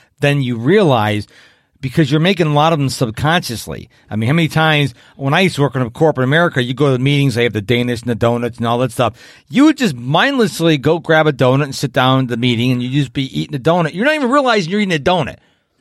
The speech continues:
It, it could be a cardboard donut. You're still eating it because you're paying attention to the meeting.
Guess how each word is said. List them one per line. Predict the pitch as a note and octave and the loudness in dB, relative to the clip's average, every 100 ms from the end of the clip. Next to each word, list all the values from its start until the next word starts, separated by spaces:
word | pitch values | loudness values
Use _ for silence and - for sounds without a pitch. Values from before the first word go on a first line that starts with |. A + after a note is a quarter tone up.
| _ | _
It, | F#3 F3+ | -4 0
it | F#3+ | -2
could | - F3+ | 0 -2
be | F#3+ | 0
a | D#3 | 0
cardboard | - - C4 E3+ D3 C3+ | 0 0 0 2 0 2
donut. | C3 B2+ | 0 -2
You're | D#3 F#3 | -4 -6
still | - G#3 F#3+ | -2 -4 0
eating | A3 A3 | 0 2
it | D#3 C3+ | 0 -2
because | D#3 D3 E3+ D3 - - | -4 0 2 0 -8 -20
you're | - D#3 D#3 - - | -2 2 2 0 -4
paying | D#3+ E3 | -2 0
attention | D#3 D#3+ D3 C3+ C3+ | 0 0 0 0 0
to | |
the | |
meeting. | C#3+ A3 F#3 C#3+ | 2 2 2 -2